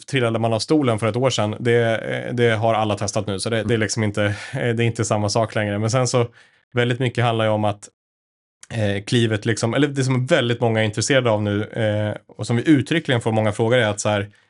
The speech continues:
ja, om vi ska jobba tillsammans, då får ni inte bara inspirera, utan då måste vi, vi vill ha liksom helhetspaketet, att så här, eh, in-, ins-, vi förstår att A I kommer påverka oss, så vi vill, <laughs> vi vill göra hela resan liksom, att se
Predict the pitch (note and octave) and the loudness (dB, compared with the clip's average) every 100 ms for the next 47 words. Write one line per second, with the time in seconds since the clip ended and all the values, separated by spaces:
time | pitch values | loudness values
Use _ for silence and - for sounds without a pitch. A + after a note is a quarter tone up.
0 | _ _ - A#2+ C3 - _ _ _ _ | _ _ -2 0 0 -4 _ _ _ _
1 | _ C3+ C#3 C3+ D#3+ F3 D#3 C3 G#2+ A2 | _ -2 0 0 2 0 0 0 0 -2
2 | B2 C3 A#2 G#2+ G#2+ A2 - B2 B2 G#2 | -2 0 0 2 2 2 0 2 2 2
3 | G2+ A2+ A#2+ A#2+ - B2 B2+ B2+ C3+ C3 | 0 2 2 0 -2 -4 -2 0 2 4
4 | B2+ A2 A2 G#2 A#2 A#2+ G#2 - A2 C3+ | 4 4 2 0 0 2 0 -2 0 0
5 | A#2 G2+ G#2+ - A2 G#2 - A2 G#2+ B2+ | -2 -4 -4 -2 0 0 -2 -4 -4 -8
6 | B2 C3+ A#2 - - C3+ B2+ C3+ B2 D#3+ | -6 -2 -4 -6 -14 -2 0 0 0 2
7 | A#2+ G#2+ B2 A#2 G#2+ A#2 G#2+ A#2 A#2+ B2 | 2 2 0 0 0 -2 0 2 2 0
8 | G#2 - - A#2+ A#2+ A#2 A#2+ A#2+ - C3+ | -4 -4 -4 0 2 2 2 -2 -4 0
9 | C3+ A#2+ A2 G#2+ A2 A2 A2+ G#2+ C3 G#2 | 2 4 2 2 2 2 0 0 0 0
10 | F#2+ G#2+ G2+ - - - _ - - C#3 | -2 -2 -2 -4 -20 -20 _ -6 0 2
11 | C3 | 2